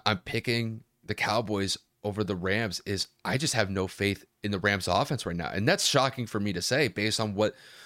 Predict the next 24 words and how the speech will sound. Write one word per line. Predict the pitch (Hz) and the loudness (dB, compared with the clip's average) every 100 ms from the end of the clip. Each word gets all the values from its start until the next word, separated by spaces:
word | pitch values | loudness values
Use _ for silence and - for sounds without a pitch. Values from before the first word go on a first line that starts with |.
| - - _ | -20 -20 _
the | 135 | 0
Rams | 117 123 123 107 - 107 | 4 4 2 -2 -6 0
did | 131 113 | 2 4
last | 113 175 - | 4 2 2
year | 113 | 2
winning | 110 143 | 2 0
the | 139 | 2
Super | 160 190 | 0 2
Bowl. | 107 - _ _ _ _ _ | 0 -4 _ _ _ _ _
This | 131 180 | 2 4
looks | 180 | 2
like | 185 | 2
a | 151 | 2
completely | 123 - 127 123 135 | 0 -2 -4 -2 0
different | 123 - 101 | 0 0 4
offense, | 127 165 101 92 - - - - - - _ | 4 4 2 0 -6 -20 -20 -20 -20 -20 _
and | 156 | 0
the | 135 | 2
team | - 151 170 | 2 0 2
just | 165 | 2
doesn't | 151 139 113 | 2 0 0
look | 113 | 0
in | 110 92 | 0 2
rhythm. | 107 170 | 2 2